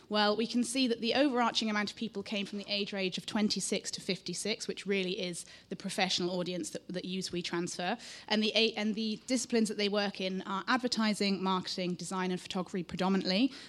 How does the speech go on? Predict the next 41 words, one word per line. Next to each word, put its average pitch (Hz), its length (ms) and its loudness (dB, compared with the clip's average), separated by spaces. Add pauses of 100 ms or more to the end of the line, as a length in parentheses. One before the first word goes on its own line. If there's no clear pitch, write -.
but 214 140 2
also 240 320 2
they 190 140 0
come 185 180 -2
from 202 220 2
music, 233 360 6
film, 185 380 0
publishing, 185 720 -2
art, 208 340 0
illustration, 175 680 -2
dance 233 280 2
performance 185 460 -2 (100)
and 240 380 6
tech. - 380 -6 (840)
So, 226 260 6
as 269 180 6
I 285 80 4
said, 190 300 0
we 214 80 0
spoke 214 280 0
to - 60 -6
people 214 280 -4
about 190 180 4
how 202 160 0
they 202 140 2
develop 180 420 0
their 165 120 -4
ideas. 170 380 -4
What 214 180 2
happens 190 360 -4
after 185 220 -4
you've 175 80 -8
had 180 180 -4
an 180 60 -4
idea? 156 340 -4
Where 196 220 2
do 185 80 -2
you 175 80 -2
go 170 180 -2
from - 200 -6
there? 139 280 0